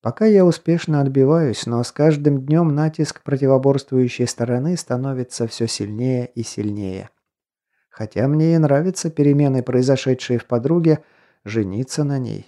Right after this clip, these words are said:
я не собираюсь. Не на того напали. Я Такиру знаю куда как лучше их всех вместе взятых. Кира та ещё актриса. И эти перемены вполне могут быть частью её хитрого плана по достижению своей цели.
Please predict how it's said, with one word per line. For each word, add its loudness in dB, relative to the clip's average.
я -4
не -8
собираюсь. -4
Не -6
на 0
того 2
напали. -2
Я 2
Такиру 2
знаю 4
куда 2
как -2
лучше 0
их 2
всех 0
вместе -4
взятых. -4
Кира 4
та 2
ещё -2
актриса. -6
И 0
эти 4
перемены 2
вполне 0
могут 0
быть 0
частью -2
её 2
хитрого 0
плана 0
по -8
достижению 0
своей -2
цели. -2